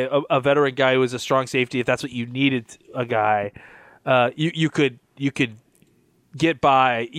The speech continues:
I would feel better about a, a situation where Woods is my versatile third safety, and maybe even potential. And I was talking about this today.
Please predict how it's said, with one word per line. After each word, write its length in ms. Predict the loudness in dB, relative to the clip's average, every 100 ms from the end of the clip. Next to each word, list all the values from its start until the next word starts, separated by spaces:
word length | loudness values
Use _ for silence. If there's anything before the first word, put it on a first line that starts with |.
| -2
I 160 | 2 2
would 160 | 0
feel 180 | 0 0
better 400 | 4 4 4 2
about 360 | 2 0 0 -2
a, 260 | -8 -8
a 40 | -4
situation 560 | -4 0 0 0 -2
where 340 | 2 2 2 -2 -8 -20 -12
Woods 440 | 0 4 4 2 -6
is 120 | -2
my 180 | 0 2
versatile 500 | 2 0 2 0 0
third 360 | 0 2 0
safety, 720 | 0 0 0 -2 -2 -2 -2 -6 -18 -4
and 260 | -2 -2 -4
maybe 260 | 0 0 0
even 160 | -2 -4
potential. 420 | -4 -2 0 0
And 80 | 0
I 60 |
was 80 | 0
talking 180 | -2 -2
about 60 |
this 140 | -6 -4
today. 300 | 0 0